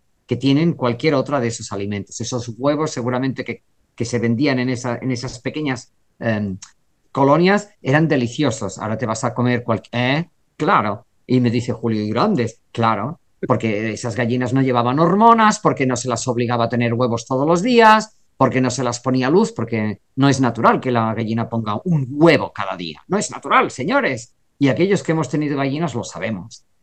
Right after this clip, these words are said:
Y que coges un pollito pequeño y en tres semanas no tienes un pollo grande. Eh, si no es que le das hormonas y pienso raro, que no sé lo que le comerán, porque los míos tardaron más de seis meses en hacerse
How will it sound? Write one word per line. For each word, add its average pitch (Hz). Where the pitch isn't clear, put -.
Y -
que -
coges 170
un 196
pollito 175
pequeño 180
y 135
en 123
tres 160
semanas 151
no 147
tienes 143
un 107
pollo 110
grande. 107
Eh, 113
si 127
no 131
es -
que 160
le 131
das 117
hormonas 123
y 117
pienso 117
raro, 131
que 117
no 117
sé 123
lo 110
que 104
le 98
comerán, 117
porque 110
los 113
míos 220
tardaron 143
más 139
de 160
seis 151
meses 123
en 107
hacerse 101